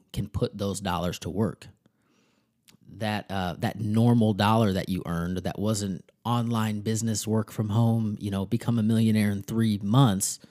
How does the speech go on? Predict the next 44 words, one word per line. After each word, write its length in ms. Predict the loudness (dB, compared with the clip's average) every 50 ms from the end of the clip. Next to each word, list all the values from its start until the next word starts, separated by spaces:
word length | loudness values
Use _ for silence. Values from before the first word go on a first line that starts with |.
| _ _ _ _ _ -20 -20 _ _ -2
that 200 | 0 0 0 0
money 440 | 0 2 2 4 4 4 2 2 0
can 560 | 0 -2 0 0 0 -2 -2 -4 -6 -8 -12 _ _ _ _ _ _ _ _ _ _ _ _ _ _ _ _ _ _
push 320 | 10 10 10 10 10 4
you 200 | -2 -2 -2 0
to 320 | 0 0 0 2 2 0 0
getting 240 | -2 -2 -2 0 0
where 120 | 0 0
you 120 | 2 0 0
wanna 220 | 0 -2 -2 -2
be. 260 | 0 0 0 -2 -2 -4
So 320 | -2 -2 0 0 -2 -4 -8 -14 -20 -20 -20 -20 -20 _ _ -2
I 80 | 0
just, 180 | 0 0 -2 -4 -8 -12 -14 _ -16 -14 -8 -4
I 80 | -2
really 240 | 0 2 2 4 4
wanna 240 | 4 4 4 2 2
just 220 | 2 0 -2 -2
get 140 | -4 -4 -2
that 160 | -2 -2 -2
out 240 | -2 -2 -2 -4 -4
there. 300 | -6 -6 -6 -6 -6 -10 -14 -10 -8
Um, 180 | -6 -4 -2 -2
this 100 | -2 -2
is 60 | 0
gonna 160 | 0 0 2
be 140 | 2 2 0
a 40 | 0
short 300 | 0 -2 -2 -2 -4 -4
one, 320 | -6 -8 -8 -8 -10 -14 _ _ _ _ _ _ _ _
but, 400 | -6 -2 0 0 0 0 -4 -8 _ _ _ _ _ _ _ _ _ _ _ _ _ _ _ _ _ _ _
you 100 | -4 -2
know, 140 | -2 -2 -2
if 160 | -2 -2 0
you're, 300 | 2 4 6 6 4 4
if 180 | 2 0 0 2
you're 200 | 2 4 4 2
sitting 440 | 2 0 0 0 0 2 2 2 4
and 160 | 4 4 4
working 280 | 2 2 2 2 0
a 60 | 0 2
day 220 | 4 4 4 4
job 420 | 4 4 4 6 6 4 4 2 -2 -4
and 420 | -4 -2 -2 -2 -2 -2 -4 -4